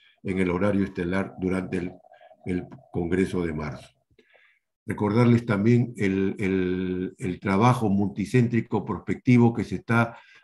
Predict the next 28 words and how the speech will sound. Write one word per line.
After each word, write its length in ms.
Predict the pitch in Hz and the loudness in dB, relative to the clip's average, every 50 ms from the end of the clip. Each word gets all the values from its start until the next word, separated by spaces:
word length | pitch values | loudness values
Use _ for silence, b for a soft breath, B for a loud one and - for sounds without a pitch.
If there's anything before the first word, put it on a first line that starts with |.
| B _ - | B _ -2
que 100 | 104 95 | -2 0
se 120 | - 101 | 0 0
está 300 | 98 - 123 117 113 - | 0 2 2 0 2 0
por 140 | 113 107 98 | 0 2 2
iniciar, 680 | 98 92 95 92 - 127 127 131 135 135 131 - - | 2 0 -2 -2 0 2 4 4 4 2 2 -2 -8
cirugía 460 | - - 92 90 90 - - 120 120 117 | -10 -10 -10 -10 -6 -2 0 2 2 2
general 420 | 120 104 95 95 95 107 110 104 | 0 -2 -2 -2 0 0 0 0
de 60 | 98 98 | 0 -2
emergencia 480 | 90 92 90 - 117 113 104 - 107 | -2 -4 -4 0 0 0 2 0 0
en 80 | 95 95 | -2 -2
el 120 | 92 - | -2 -2
Perú, 400 | - 95 104 123 139 135 135 135 B B B _ _ _ - | 0 2 4 6 6 4 2 -2 B B B _ _ _ -4
que 140 | 98 95 | -4 0
creo 320 | - 123 123 127 123 120 120 | 2 4 4 4 4 2 2
que, 100 | 107 98 95 95 - | -2 -2 -2 -4 -4
eh, 640 | 95 92 92 92 90 90 90 92 - - 92 90 - - - | -4 -2 0 0 0 0 0 -2 -4 -6 -10 -12 -12 -6 0
gran 260 | 120 123 135 131 123 | 4 6 6 6 6
iniciativa 640 | 117 107 104 98 107 92 - 120 120 120 117 113 104 | 4 2 0 -2 -4 -2 0 2 2 2 2 2 0
del, 440 | 101 98 95 92 87 87 87 85 - | -2 -2 -4 -4 -6 -6 -8 -10 -8
del 180 | 92 90 90 87 | -6 -4 -4 -4
doctor 280 | 92 90 - 110 107 | -4 -4 -4 -4 -4
Juliano 520 | 104 92 92 95 98 107 107 104 104 104 104 | -2 -2 -2 -2 0 -2 -2 -2 -2 -2 -2
Borda 520 | 113 120 120 113 110 113 113 110 B B B B B _ _ _ | 0 0 0 0 -2 -4 -4 -4 B B B B B _ _ _
en 180 | 98 90 92 | -10 -8 -6
apoyar 460 | 92 90 - 92 95 101 113 113 110 | -8 -6 -4 -2 0 2 4 4 2
este, 460 | 110 101 - - 101 95 95 95 104 104 | 2 0 -2 -2 -2 -2 -2 -2 -4 -4
este 220 | 98 101 - 98 | -4 -2 -2 0
evento, 540 | 98 110 120 123 120 117 120 113 117 - | 4 4 6 6 4 4 2 0 0 -4